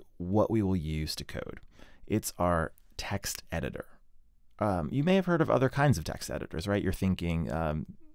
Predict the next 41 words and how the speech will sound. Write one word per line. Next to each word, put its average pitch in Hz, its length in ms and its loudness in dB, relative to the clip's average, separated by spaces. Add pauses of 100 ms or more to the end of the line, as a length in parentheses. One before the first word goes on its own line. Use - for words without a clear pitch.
I've 135 80 0
heard 165 100 -2
of 160 100 -4
something 147 200 0
called 117 200 -2
Dreamweaver 98 480 2
or 73 580 -4
TextMate, 76 680 -2
or, 69 180 -4 (460)
uh, - 60 -4
there's 135 200 2
a 147 40 2
bunch 156 240 2
of - 60 0
different - 280 -4
ones - 220 -8
out 50 180 -8
there. - 280 -8 (500)
They 127 120 2
all 156 160 2
do 117 480 4 (460)
pretty 139 300 2
much 127 260 4
the 98 80 -2
same 85 280 0
thing. 87 480 2
You 87 60 0
know, 78 120 -2
they 78 100 -4
have 78 80 -4
different 80 260 -6
features, 82 720 -4
whatever, 76 480 -6
but, - 220 -2 (760)
you 196 120 -4
know, - 100 -2 (100)
you 117 160 -2
really 143 240 6
only 117 220 8
need 87 180 4
one. 50 380 -4